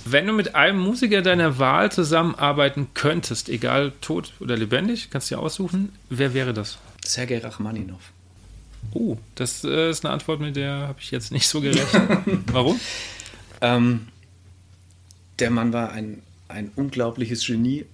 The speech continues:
Speaker 2: Wer sich die Klavierkonzerte von ihm mal durchguckt und auch viele, viele andere Sachen, die er geschrieben hat, gerade für Klavier, seine Instrumentierung sind so unfassbar tief und so unglaublich, da, da ist so ein,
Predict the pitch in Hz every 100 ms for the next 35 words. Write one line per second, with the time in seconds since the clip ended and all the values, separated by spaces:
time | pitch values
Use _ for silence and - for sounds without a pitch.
0 | - - 123 127 139 - 120 131 135 127
1 | 127 127 127 127 123 127 117 123 135 113
2 | 131 127 117 113 117 139 131 113 123 113
3 | 123 120 117 113 117 110 107 104 - 113
4 | 113 110 107 - - - - - 92 123
5 | 123 127 120 - 107 113 113 113 - -
6 | - - 117 120 117 - 120 113 113 139
7 | 135 123 127 135 - - - - 131 123
8 | 139 - - 170 196 180 - - 147 151
9 | - - 139 - - - - 165 127 -
10 | - - - - - - 131 139 117 131
11 | 180 202 - 143 147 165 156 - - -
12 | - - - 85 - 110 - 131 - 143
13 | 175 185 151 156